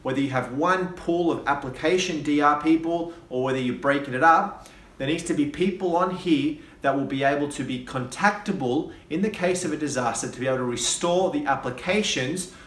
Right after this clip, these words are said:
to the infrastructure once the infrastructure is all back up and running. Picking the group of people that you are gonna have as part of your organization are ex-, is extremely important. You wanna make sure that there are people that are reliable.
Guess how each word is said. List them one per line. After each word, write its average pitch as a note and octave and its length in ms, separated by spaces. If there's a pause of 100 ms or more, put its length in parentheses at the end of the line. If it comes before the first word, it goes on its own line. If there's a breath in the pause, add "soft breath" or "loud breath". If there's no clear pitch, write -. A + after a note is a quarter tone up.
(180 loud breath)
to G3+ 180
the F#3+ 220
infrastructure F#3 760
once C#3 320
the D3 120
infrastructure D3 540
is A#2+ 200
all C3+ 180
back A#2+ 240
up A#2+ 240
and G#2 120
running. G#2+ 280 (300 loud breath)
Picking A#3 380
the F3 80
group D#3+ 340
of C#3+ 140
people C#3+ 400
that C3 180
you B2 160
are B2 80
gonna B2 160
have B2+ 420
as A2+ 160
part B2+ 320
of A#2 100
your A#2 160
organization A#2+ 840
are A#2 180
ex-, - 460
is C3 160
extremely C#3+ 640
important. G#2 560 (420 loud breath)
You C#3 140
wanna F#3 200
make F3+ 160
sure E3 160
that D#3 60
there C#3+ 120
are - 20
people C#3+ 380
that B2+ 100
are A2+ 100
reliable. A2+ 720